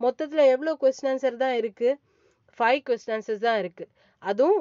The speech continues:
வெஜிடபிள்ஸும் ஃப்ரூட்ஸ்லயே மட்டும்தான். Leaves and ஃப்ளவர்ஸ்ல நமக்கு அந்த அளவுக்கு கொஸ்டின் ஆன்சரே இல்ல.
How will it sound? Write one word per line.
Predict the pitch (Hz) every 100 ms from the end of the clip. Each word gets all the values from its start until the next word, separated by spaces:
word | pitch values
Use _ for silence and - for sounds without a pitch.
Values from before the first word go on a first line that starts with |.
| 190
வெஜிடபிள்ஸும் | 214 220 247 277 254 285 339 415
ஃப்ரூட்ஸ்லயே | 403 269 269 - 262 254
மட்டும்தான். | 214 196 220 214 175 _ _ -
Leaves | 254 302 277
and | 302 285
ஃப்ளவர்ஸ்ல | 269 240 240 294 294
நமக்கு | 247 220 214
அந்த | 220
அளவுக்கு | 233 240 240
கொஸ்டின் | 208 233
ஆன்சரே | 220 233 233 240
இல்ல. | 202